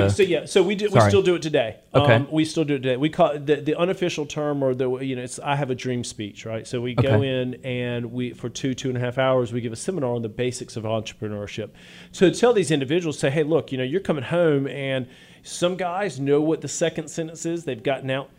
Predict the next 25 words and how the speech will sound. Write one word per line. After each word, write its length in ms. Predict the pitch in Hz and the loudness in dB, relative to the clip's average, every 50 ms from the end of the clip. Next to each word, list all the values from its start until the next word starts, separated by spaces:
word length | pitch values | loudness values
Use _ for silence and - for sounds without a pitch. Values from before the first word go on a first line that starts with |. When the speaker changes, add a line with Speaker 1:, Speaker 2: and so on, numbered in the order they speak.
| - - - - _ _ - | -20 -20 -20 -20 _ _ -6
Speaker 1:
and 500 | 135 135 135 131 127 123 123 123 120 117 | -4 -2 0 0 0 0 -2 -2 -4 -2
they 180 | 127 123 120 | 0 0 0
have 180 | 113 123 113 - | 0 -2 -4 -4
seen 240 | - - 139 135 123 | -4 -2 -2 0 0
the 80 | 110 | -2
problems 640 | - - 127 117 120 120 147 180 208 226 - - - _ _ _ _ - | 0 2 2 2 4 2 2 0 -2 -2 -8 -10 -14 _ _ _ _ -6
that 200 | 117 127 123 123 | -2 -2 -2 -2
come 140 | - - 139 | -2 -6 -4
along 380 | 127 117 117 120 123 123 117 113 | -2 -2 0 0 0 -2 0 2
with 260 | 123 131 139 139 - | 2 2 2 2 -2
now 260 | 123 127 123 123 127 | -2 0 2 2 2
being 240 | 120 127 127 127 127 | 2 2 0 2 2
a 60 | 120 | 0
felon, 560 | - - 131 120 120 135 143 156 190 180 147 - | -2 -2 -2 -2 0 0 -2 -2 -4 -4 -8 -6
not 280 | 127 123 123 123 - | -4 -2 -2 -2 -4
being 160 | 127 123 123 | -4 -6 -4
able 140 | 123 120 117 | -4 -4 -4
to 80 | 120 113 | -4 -6
get 120 | 120 120 | -4 -4
a 60 | 120 | -6
job. 440 | 110 - 131 120 120 123 131 131 - - - _ - | -4 -4 -2 0 2 2 0 0 -2 -10 -20 _ -10
You 80 | 208 | -4
know, 60 | 175 156 | -4 -4
y-, 160 | 147 147 - - | -4 -6 -10 -10
y-, 160 | 170 165 160 | -10 -10 -10